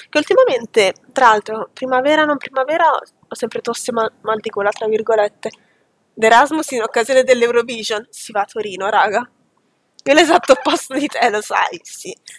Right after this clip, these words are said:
È per questo che siamo amiche, perché gli opposti si attraggono. <laughs> D'Erasmus, allora non farmi iniziare su D'Erasmus, perché io qui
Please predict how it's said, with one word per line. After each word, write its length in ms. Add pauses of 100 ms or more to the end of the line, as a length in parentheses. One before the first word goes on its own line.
(120)
È 180
per 180
questo 280
che 140
siamo 220
amiche, 340
perché 260
gli 60
opposti 360
si 120
attraggono. 560 (340)
<laughs> 560 (1000)
D'Erasmus, 640
allora 180
non 140
farmi 280
iniziare 420
su 140
D'Erasmus, 640
perché 280
io 340
qui 200